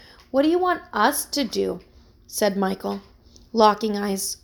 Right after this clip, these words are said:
with Nathan. "First, I need you to go to the Hildebrand estate and make sure the organ is safely locked up." "I can do that," said Michael. "What else?" Nathan pressed his lips together.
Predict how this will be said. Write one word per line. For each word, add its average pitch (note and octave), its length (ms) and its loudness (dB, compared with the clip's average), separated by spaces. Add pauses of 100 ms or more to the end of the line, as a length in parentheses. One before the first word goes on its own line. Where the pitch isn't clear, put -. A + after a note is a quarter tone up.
(120)
with G#3+ 280 0
Nathan. G3 440 -6 (920)
"First, A3 840 2
I A3 100 0
need A3 220 0
you C4+ 80 -2
to B3+ 60 -4
go A3+ 160 6
to A3 60 6
the A3 100 4
Hildebrand G#3+ 500 0
estate F#3+ 380 -2
and A3+ 180 0
make A3+ 160 2
sure C#4 180 -4
the D4 180 0
organ A3 360 2
is G3+ 140 -2
safely G#3+ 420 0
locked G3+ 360 -4
up." G3 260 -6 (800)
"I A#3 160 2
can G4+ 260 -4
do G3+ 220 -6
that," F#3+ 380 -4 (180)
said - 260 -4
Michael. G#3+ 520 -2 (280)
"What G#3+ 220 2
else?" - 460 -2 (1040)
Nathan B3 400 4
pressed G#3+ 440 0
his A3 180 -4
lips G3 220 -6
together. F#3 460 -6